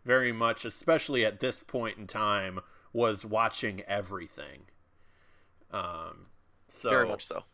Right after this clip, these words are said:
Speaker 1: Uh, but yeah, they, they, they, they go to Ca-, Ca-, Cagliostro,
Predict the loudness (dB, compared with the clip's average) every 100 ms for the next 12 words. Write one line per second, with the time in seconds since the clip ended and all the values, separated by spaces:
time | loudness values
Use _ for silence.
0 | _ -20 _ _ _ _ _ _ -2 2
1 | 4 2 4 4 6 6 4 4 2 2
2 | 2 -2 -2 -2 -4 -4 -2 2 4 4
3 | 2 -2 0 2 2 0 2 2 2 0
4 | -2 _ _ -6 4 6 6 2 4 6
5 | 6 4 2